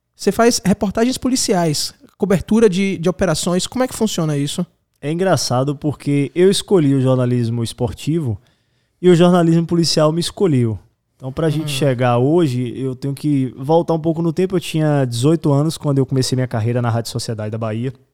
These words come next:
Speaker 2: Como estagiário, já era estudante de jornalismo. E aí, com dezenove,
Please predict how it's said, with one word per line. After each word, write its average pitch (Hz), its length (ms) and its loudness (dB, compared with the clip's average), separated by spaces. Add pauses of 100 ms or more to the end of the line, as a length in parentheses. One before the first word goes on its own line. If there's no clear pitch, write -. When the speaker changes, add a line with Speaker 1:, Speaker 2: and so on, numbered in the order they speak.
(840)
Speaker 2:
Como 143 180 -4
estagiário, 147 560 0
já 135 120 -2
era 143 80 0
estudante 135 420 -6
de 123 60 -4
jornalismo. 127 680 -2 (540)
E 165 140 2
aí, 165 240 6
com 214 240 0
dezenove, 202 760 2